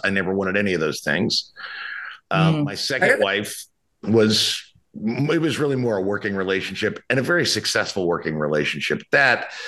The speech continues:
Speaker 1: But then when I stopped producing the show she directed, she found another guy who would then tell her she was the most brilliant person in the world. And then my third wife, I don't, I just think she needed a, an extended John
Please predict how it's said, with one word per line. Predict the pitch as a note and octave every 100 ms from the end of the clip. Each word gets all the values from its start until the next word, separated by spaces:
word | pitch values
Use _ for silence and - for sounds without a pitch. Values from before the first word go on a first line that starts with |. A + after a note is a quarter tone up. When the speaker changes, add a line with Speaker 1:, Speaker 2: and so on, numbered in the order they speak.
| - -
Speaker 1:
But | A2
then | A2 G#2
when | F#2+
I | G2
stopped | - - G#2 G2+ - -
producing | A2+ G2+ G#2+ F#2+ F#2+
the |
show | F2+ G2+ F#2
she | F2 -
directed, | E2+ F2 E2+ - G#2 -
she | -
found | - F2 F2+
another | F#2 G2
guy | A#2 A#2+ - - - - - -
who | - F2+
would | E2+ D#2 -
then | E2+ C#2+ C#2+ C#2+ _ _ -
tell | F2+
her | D#2+ F2
she | -
was | E2 E2
the | E2+
most | E2+ E2 -
brilliant | E2+ D#2 -
person | E2 D2+ D#2
in | D2
the | C#2+
world. | C2+ E2+ - - - - _
And | B2 A#2+ A#2+
then | A#2
my | A2+
third | A2 G#2+ G2
wife, | F#2 F2+ E2+ - - _ -
I | F2+
don't, | F2+ F#2+ F#2+ - - _ -
I | F2
just | G2 F2+
think | F#2 E2
she | - F#2
needed | F2+ F2 E2
a, | E2+ D#2+ -
an | F#2
extended | E2 - - B2 A#2+ A2+ F#2+ D2+ D#2 - _ _ _ _ -
John | F2+ - F#2 E2+ D#2+ C2+ C2 A#1+